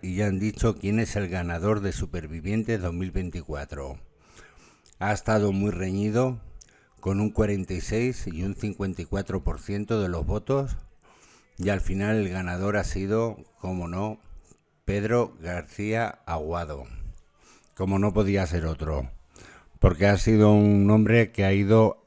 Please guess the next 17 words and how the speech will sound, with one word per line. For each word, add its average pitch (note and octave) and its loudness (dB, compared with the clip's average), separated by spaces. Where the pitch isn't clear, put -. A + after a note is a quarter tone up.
a F2 0
supervivencia. D#2 -2
Ha F#2+ 4
ido A#2+ 6
no G2+ 6
a A2+ 4
jugar, F#2 2
sino F#2 2
ha G#2 6
ido A#2 6
a F2+ 0
sobrevivir. E2 0
Ha A2 4
estado A2+ 8
el G#2 6
tío A#2 6
pescando, F#2 2